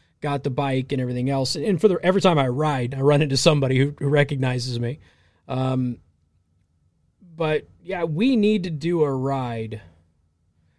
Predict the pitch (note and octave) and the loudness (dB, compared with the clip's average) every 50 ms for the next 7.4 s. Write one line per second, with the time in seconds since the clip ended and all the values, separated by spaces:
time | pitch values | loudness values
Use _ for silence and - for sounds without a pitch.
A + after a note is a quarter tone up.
0 | _ _ - D3 F#3 G3+ G#3+ A3+ G#3 G#3 F#3 F3 D#3+ E3 D#3 D3+ - F3+ D3+ - | _ _ -4 -2 -2 0 0 0 0 2 2 0 0 0 0 -2 -4 -4 -4 -2
1 | F3 D#3+ D3+ C#3+ C3 C3 C#3 C3+ - D#3+ C#3 C3 B2 A#2+ A2 - - C3 C3+ C3 | -4 -4 -4 -4 -2 -2 -2 -2 -2 -2 -4 -4 -4 -6 -8 -12 -10 -8 -6 -6
2 | C3 B2+ B2+ A#2+ - - - C3+ B2 A#2 - - C#3 B2+ B2+ - C3 C3 B2+ B2 | -4 -4 -6 -8 -8 -8 -6 -6 -6 -6 -4 -4 -4 -4 -4 -4 -6 -4 -4 -2
3 | B2+ B2+ A#2+ A#2+ B2+ C3 C3 B2 - C#3+ C3 B2 - C#3 C3+ C#3+ C#3+ - _ _ | -2 -2 -2 -2 -4 -4 -6 -6 -8 -10 -10 -8 -6 -6 -6 -6 -6 -10 _ _
4 | _ _ _ _ _ _ _ - B2 C3 B2+ B2 A#2 A2+ - - C3 C3 C3+ D3 | _ _ _ _ _ _ _ -10 -8 -6 -6 -6 -6 -4 -4 -4 -4 -4 -4 -4
5 | F3 - - _ _ _ _ _ - B2+ B2 B2 B2 B2+ B2 A2+ - - C3 B2+ | -6 -10 -14 _ _ _ _ _ -10 -8 -6 -4 -2 -2 -2 -2 -2 -4 -2 -4
6 | C3 B2+ C3 D3 D3+ E3 D#3+ - - - - - - - D#3+ D#3 - D3 C#3 C#3+ | -4 -6 -8 -4 -4 -4 -4 -4 -6 -6 -6 -8 -4 -4 -4 -4 -2 -6 -6 -4
7 | D3 D3 C#3+ C3 B2 B2+ - | -4 -2 -4 -4 -4 -8 -12